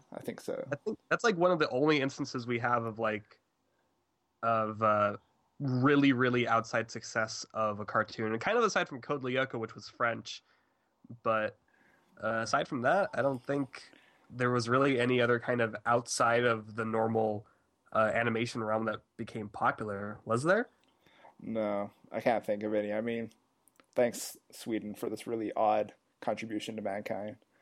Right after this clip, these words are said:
Speaker 2: Eh, it's, it's cute. It's fun. You know, there's nothing wrong with it.
Speaker 1: <laughs> Until somebody up there, you know, comes up with something creepy to say.
Speaker 2: It's gonna do the,
Speaker 1: Um,
Speaker 2: we're gonna have a gritty reboot of, uh, the Smurfs.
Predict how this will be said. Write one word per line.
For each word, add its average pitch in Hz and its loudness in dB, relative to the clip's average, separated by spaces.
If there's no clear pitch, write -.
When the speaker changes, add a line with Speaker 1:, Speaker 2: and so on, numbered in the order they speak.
Speaker 2:
Eh, - 4
it's, 480 0
it's 453 2
cute. 208 2
It's 214 4
fun. 175 2
You 180 -4
know, 175 -2
there's 190 -2
nothing 196 2
wrong 147 4
with 151 0
it. 185 0
Speaker 1:
<laughs> - -20
Until 170 10
somebody 139 8
up 123 6
there, 127 10
you 120 -2
know, 113 2
comes 120 -2
up 104 -6
with 101 -12
something 78 -10
creepy - -8
to - -6
say. - -12
Speaker 2:
It's 117 -4
gonna 123 4
do 117 0
the, 120 -6
Speaker 1:
Um, 127 -8
Speaker 2:
we're 139 -2
gonna 156 0
have 151 4
a 127 2
gritty 131 0
reboot 113 -2
of, 110 2
uh, 107 4
the 107 -2
Smurfs. - 0